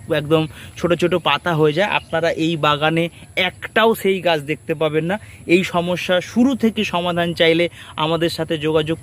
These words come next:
করুন, তো সমাধান পাবেন। আর কি হয়, গাছ ঝিমিয়ে ঝিমিয়ে মরে যায়, প্রথমে গাছের গোড়া একটু কালো হয়ে যায়, তারপর একটা ডাল ঝিমিয়ে যায়, আস্তে আস্তে গাছ ঝিমাতে ঝিমাতে পুরো বাগান শেষ হয়ে যায়। সেই প্রবলেমও কিন্তু এখানে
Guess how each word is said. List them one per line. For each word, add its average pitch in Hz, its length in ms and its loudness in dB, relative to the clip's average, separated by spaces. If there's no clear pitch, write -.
করুন, 277 200 2
তো 165 60 -12
সমাধান 131 340 2
পাবেন। 101 220 -4
আর 185 100 0
কি 226 100 0
হয়, 240 160 6
গাছ 160 220 2
ঝিমিয়ে 185 400 -2
ঝিমিয়ে 175 400 -2
মরে 156 240 2
যায়, 160 160 4
প্রথমে 170 400 -4
গাছের 160 260 -2
গোড়া 151 320 0
একটু 160 120 -8
কালো 151 300 2
হয়ে 147 200 0
যায়, 160 140 2
তারপর 160 220 -2
একটা 160 240 -4
ডাল 156 120 2
ঝিমিয়ে 156 360 -4
যায়, 185 160 4
আস্তে 147 160 -8
আস্তে 143 180 -6
গাছ 185 160 4
ঝিমাতে 156 360 -4
ঝিমাতে 151 320 -4
পুরো 285 180 6
বাগান 175 240 0
শেষ 135 200 -4
হয়ে 117 160 -6
যায়। 101 100 -8
সেই 285 260 2
প্রবলেমও 240 680 2
কিন্তু 269 220 -2
এখানে 110 260 -2